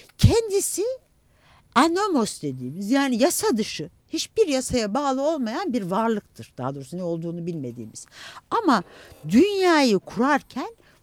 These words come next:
bunun içinde yasalarını kurar. Yasalarının, üstelik bu yasalara uyulmasını ister. Yani şimdi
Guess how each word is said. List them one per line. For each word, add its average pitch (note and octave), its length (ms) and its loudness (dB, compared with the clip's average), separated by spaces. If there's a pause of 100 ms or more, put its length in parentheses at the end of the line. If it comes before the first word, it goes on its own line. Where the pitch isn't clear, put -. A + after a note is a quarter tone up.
(120)
bunun F4+ 220 -4
içinde D4+ 300 -2
yasalarını B3 580 2
kurar. - 420 -18 (680)
Yasalarının, C#4 920 4 (260)
üstelik B3+ 400 0
bu B3 100 0
yasalara B3 400 2
uyulmasını B3 560 0
ister. - 520 -4 (640)
Yani F2 160 -14
şimdi C#3+ 340 -6